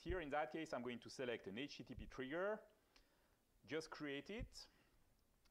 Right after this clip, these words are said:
And now you will see that I already have some code available in the web browser. And here we go. And so in that case, what it's going to do, it's going to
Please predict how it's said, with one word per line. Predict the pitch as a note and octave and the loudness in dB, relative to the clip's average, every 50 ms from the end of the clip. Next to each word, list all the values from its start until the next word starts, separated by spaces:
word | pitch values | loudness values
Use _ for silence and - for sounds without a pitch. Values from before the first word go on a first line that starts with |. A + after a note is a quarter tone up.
| - - - - - - - - | -20 -20 -20 -20 -20 -10 -4 0
And | C3 D3 | 2 4
now | E3 F3+ G3 G#3+ A3+ G3+ - | 4 6 6 6 4 4 2
you | D#3 D#3+ E3 | 0 0 0
will | E3+ F3 | 0 0
see | E3 - G3+ | 0 -2 0
that | F3+ F3+ D3+ D3+ | 2 2 4 4
I | C#3+ C#3 | 4 4
already | D#3 F#3 G3 G3 F#3+ F#3 E3 | 6 4 4 2 2 0 2
have | D#3+ D#3+ D#3+ D#3 - | 2 2 2 2 2
some | - - C3 A#2+ A#2+ - | 0 0 -2 -2 -2 -2
code | - E3+ E3+ E3+ D#3+ C3+ A2 G2 F#2+ - - - - - B2+ | 0 2 2 2 2 2 0 -4 -6 -8 -12 -16 -6 0 0
available | C3+ C3+ C#3+ D3 D3+ D3 C#3+ C#3 C3+ C3 B2 A2 G#2 - - | 2 4 2 2 2 0 0 2 2 2 2 2 0 -4 -4
in | C#3+ C#3+ D3 C#3 C3+ A#2 G2+ F2+ - - - - - | -6 -4 -2 -2 -2 -2 -4 -4 -6 -8 -10 -6 -4
the | A2 A#2 | -2 0
web | A#2 B2 B2+ B2+ | 4 4 4 4
browser. | A2+ A2+ G#2 A2 A#2+ D3 E3+ G#3 B3 C#4+ - - - - - - - - - - - - - - - - - - - - _ _ - _ _ _ - | 6 4 4 4 4 4 2 2 2 0 -2 -6 -16 -18 -20 -20 -20 -20 -20 -20 -20 -20 -20 -20 -20 -20 -20 -20 -20 -20 _ _ -20 _ _ _ 0
And | C3+ C#3 D3 D3+ D#3 D#3 D#3+ D#3+ D#3+ E3 E3+ D#3+ D#3+ - - - - - - - - - - - - - - - - - - _ _ _ - - _ _ _ _ _ _ _ - - | 2 2 4 4 2 2 0 -2 -2 -4 -4 -6 -6 -8 -12 -12 -14 -16 -18 -20 -20 -14 -12 -10 -10 -10 -12 -16 -18 -20 -20 _ _ _ -20 -20 _ _ _ _ _ _ _ -8 -4
here | C3 B2+ | 0 0
we | C3 C#3 | 0 2
go. | D3+ G3 A#3 C4+ C4 - - - - - - - - - - - | 2 4 2 2 2 -2 -12 -18 -20 -20 -20 -20 -20 -10 -2 2
And | C3 D3 D#3+ | 2 2 2
so | D#3+ G#3 G3 | 4 4 4
in | F3 | 6
that | E3 F3 F#3 F#3 F#3 | 6 6 6 4 4
case, | G#3+ G#3+ G#3 - | 2 0 2 2
what | F#3+ D#3+ E3 | 0 0 0
it's | E3+ - | -2 -2
going | D#3+ D#3 D3 B2+ | 0 0 0 0
to | - C#3 | -2 -2
do, | C3+ D#3+ F3+ | 0 2 2
it's | F3+ E3 C3 | 2 2 0
going | C#3 C3+ B2+ | -2 -2 -2
to | - C3 | -2 -4